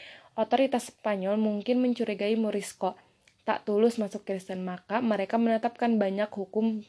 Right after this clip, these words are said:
sebagian, sebagai bagian dari inkuisi Spanyol sepanjang awal seribu lima ratusan untuk membersihkan muri-,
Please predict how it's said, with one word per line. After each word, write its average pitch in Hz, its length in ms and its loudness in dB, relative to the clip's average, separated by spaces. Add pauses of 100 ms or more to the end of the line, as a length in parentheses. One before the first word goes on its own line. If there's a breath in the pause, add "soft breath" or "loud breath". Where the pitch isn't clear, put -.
sebagian, 196 720 -2 (400 loud breath)
sebagai 202 400 4
bagian 202 400 4
dari 208 320 0 (520 loud breath)
inkuisi 226 800 2
Spanyol 208 400 -2
sepanjang 196 560 -4
awal 196 240 0
seribu 196 320 -6
lima 202 240 -2
ratusan 190 480 -4
untuk 220 240 -6
membersihkan 220 640 0
muri-, 208 320 0